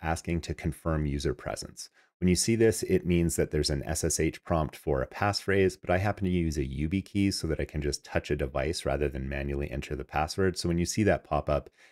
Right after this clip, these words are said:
it's just an indication to me that I need to touch my device. If you don't have a YubiKey, you would just have to manually enter your passphrase into the terminal, or like I said,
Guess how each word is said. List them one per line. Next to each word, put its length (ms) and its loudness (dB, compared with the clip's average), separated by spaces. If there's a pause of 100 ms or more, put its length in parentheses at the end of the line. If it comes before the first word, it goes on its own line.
(160)
it's 120 -2
just 200 -4
an 80 2
indication 640 -2
to 100 -4
me 180 4
that 160 0
I 80 0
need 200 -2
to 100 -18
touch 280 -8
my 120 -6
device. 480 -6 (200)
If 140 -2
you 60 2
don't 180 2
have 160 4
a 60 4
YubiKey, 540 0
you 80 0
would 100 -2
just 160 -8
have 160 -4
to 80 -6
manually 420 -4
enter 220 -4
your 140 -4
passphrase 520 -4
into 220 -8
the 80 -10
terminal, 520 -4
or 240 4
like 220 0
I 40 0
said, 320 -4